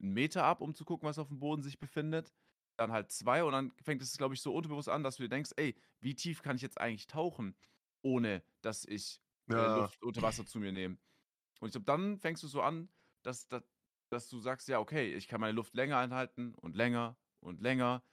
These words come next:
Speaker 1: Okay, ich
Speaker 2: Ja.
Speaker 1: kann meinen Puls jetzt so runterfahren, dass mein Körper das irgendwie nicht braucht."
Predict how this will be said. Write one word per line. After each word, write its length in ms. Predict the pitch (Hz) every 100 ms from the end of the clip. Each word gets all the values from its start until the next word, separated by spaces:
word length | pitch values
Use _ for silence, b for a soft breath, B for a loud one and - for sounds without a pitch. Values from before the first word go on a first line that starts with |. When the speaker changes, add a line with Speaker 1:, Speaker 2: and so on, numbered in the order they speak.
| _ _
Speaker 1:
Okay, 200 | - 113
ich 60 | 113
Speaker 2:
Ja. 60 |
Speaker 1:
kann 80 | 113
meinen 160 | 104 98
Puls 280 | 135 135 120
jetzt 200 | - -
so 320 | 151 156 156 b b -
runterfahren, 760 | 131 147 135 - 135 131 131
dass 220 | 120 117 120
mein 140 | 117
Körper 260 | 135 117 113
das 140 | 113
irgendwie 200 | 104 113
nicht 160 | 107 -
braucht." 400 | 110 117 120